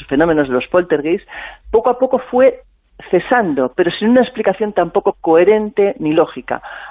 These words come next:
Algunos dicen que en la medida que la persona va siendo consciente, sobre todo porque es un adolescente, de lo que está produciendo, en la medida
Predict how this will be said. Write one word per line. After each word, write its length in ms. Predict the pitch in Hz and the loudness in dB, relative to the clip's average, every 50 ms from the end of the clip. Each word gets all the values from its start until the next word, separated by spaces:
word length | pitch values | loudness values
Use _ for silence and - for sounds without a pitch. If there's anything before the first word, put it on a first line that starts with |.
| - - | -4 0
Algunos 500 | 156 165 165 190 247 254 262 254 - 247 | 0 0 2 2 2 2 2 2 0 -2
dicen 420 | 240 240 - - 226 220 226 220 220 - | -6 -8 -2 0 0 2 2 0 -2 0
que 300 | 180 180 190 196 - 170 | 2 2 4 4 2 2
en 80 | 151 | 2
la 80 | 151 143 | 2 2
medida 340 | 147 147 143 165 175 196 190 | 2 0 0 0 0 0 0
que 100 | - 170 | 0 -2
la 60 | 160 | -2
persona 320 | - 156 143 - - 180 | -2 -2 -4 -2 0 0
va 100 | 165 160 | 0 0
siendo 300 | - - - 170 170 165 160 | -2 -6 -6 -4 -2 -2 -2
consciente, 600 | - 143 139 135 135 - - - 190 220 226 185 | 0 -2 -2 -2 -4 -6 -8 -2 0 0 0 0
sobre 180 | 156 - 139 123 | -2 -4 -4 0
todo 140 | - 147 147 | 0 0 0
porque 180 | 151 143 - | 0 -4 -6
es 80 | 131 - | -4 -2
un 60 | 139 | -2
adolescente, 720 | 131 127 127 123 120 - - 151 175 185 156 143 135 123 - - - - - - - - - - _ | 0 0 0 -2 -4 -2 -2 0 0 0 0 -2 -2 -2 -4 -8 -18 -20 -20 -20 -20 -20 -20 -20 _
de 240 | - 147 143 165 160 | -4 0 4 4 4
lo 120 | 147 147 143 | 4 2 0
que 120 | - 143 | -2 -8
está 180 | - - 185 185 | -4 -2 -2 -2
produciendo, 600 | 208 190 165 147 - - - 190 208 214 185 160 | 0 -2 -4 -6 -8 -6 -2 -2 0 0 2 2
en 80 | 151 139 | 2 2
la 80 | 135 | 2
medida 320 | 139 143 143 175 180 185 | 2 2 2 2 2 0